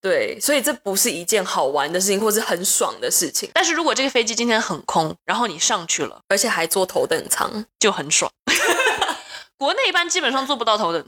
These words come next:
Speaker 1: 对。
Speaker 2: 基本上是一件不，不可能的事情，因为国内班它会类似那种金卡爸爸、银卡爸爸，它会给他们免费升舱，头等舱是坐不到的。
Speaker 1: 因为你没付钱嘛，你知道我们台湾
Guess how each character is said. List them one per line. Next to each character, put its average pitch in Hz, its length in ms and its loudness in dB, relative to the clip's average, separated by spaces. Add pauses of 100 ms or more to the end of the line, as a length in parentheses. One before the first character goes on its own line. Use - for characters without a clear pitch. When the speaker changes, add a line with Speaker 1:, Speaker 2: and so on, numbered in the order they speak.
Speaker 1:
对。 202 80 2
Speaker 2:
基 277 60 2
本 240 100 2
上 254 160 0
是 254 80 -4
一 247 40 -2
件 220 120 0
不， 190 140 -4
不 247 160 -2
可 185 100 0
能 147 160 -2
的 170 100 -2
事 175 140 -2
情， 107 180 -2
因 277 120 0
为 311 120 2
国 214 200 -2
内 254 120 0
班 214 200 0
它 220 120 0
会 233 240 0 (420)
类 269 200 2
似 240 220 0
那 226 100 0
种 175 280 -2
金 339 180 0
卡 247 180 -2
爸 220 160 2
爸、 165 160 0
银 175 140 -4
卡 185 160 0
爸 180 160 2
爸， 147 140 -4
它 226 160 -2
会 277 140 2
给 170 180 -4
他 180 80 -6
们 208 120 0
免 190 220 0
费 170 180 -2
升 120 200 -2
舱， - 180 -12 (140)
头 190 180 2
等 185 100 0
舱 180 140 0
是 190 100 0
坐 208 280 0
不 - 160 -12
到 120 180 0
的。 - 80 -14 (320)
Speaker 1:
因 262 100 -2
为 330 60 2
你 247 100 2
没 175 220 0
付 190 240 -2
钱 - 200 2
嘛， 90 200 -4
你 214 80 -8
知 285 60 2
道 320 60 4
我 247 60 -2
们 175 140 -4
台 170 240 0
湾 185 480 -2